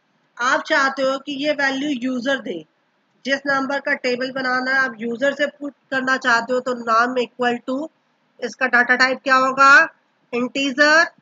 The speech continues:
bracket input। Input का मतलब आप user से पूछ रहे हो। Enter the number, enter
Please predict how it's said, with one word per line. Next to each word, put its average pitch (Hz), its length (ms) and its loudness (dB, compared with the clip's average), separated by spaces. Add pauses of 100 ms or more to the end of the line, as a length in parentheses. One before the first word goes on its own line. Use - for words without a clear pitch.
(500)
bracket 277 680 2 (400)
input। 254 520 -2
Input 247 460 -6
का 277 160 2
मतलब 262 280 -4
आप 302 260 2
user 240 340 -4
से 254 160 -4
पूछ 202 380 -10
रहे 170 100 -8
हो। 143 140 -14 (1120)
Enter 220 440 -2
the 233 200 2 (1400)
number, 202 560 -2 (1500)
enter 185 340 -8